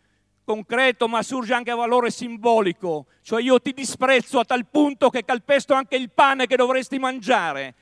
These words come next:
Disprezzare il pane per disprezzare le persone. Questo è terribile. E Simone si è fatto avanti e ha detto:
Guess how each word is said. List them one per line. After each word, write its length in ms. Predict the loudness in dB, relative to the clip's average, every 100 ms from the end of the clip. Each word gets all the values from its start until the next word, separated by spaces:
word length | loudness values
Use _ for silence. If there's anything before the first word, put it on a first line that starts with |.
| _ _ _
Disprezzare 800 | -14 -12 -2 -2 0 4 4 4
il 140 | 2 -2
pane 480 | 2 2 4 2
per 220 | 2 0 -4
disprezzare 840 | -8 -8 -2 -2 2 4 4 4
le 100 | 2
persone. 800 | 0 -4 -2 0 2 0 -8 -12 _ _ _
Questo 380 | 0 0 2 0
è 100 | 2
terribile. 760 | -2 0 -2 -4 -8 -8 -10 _ _ _
E 140 | -10
Simone 400 | -6 0 2 2
si 140 | -2
è 20 | -2
fatto 300 | -2 2 2
avanti 520 | 4 2 0 -10 -4
e 60 |
ha 80 | -2
detto: 560 | 0 -2 -2 -2 0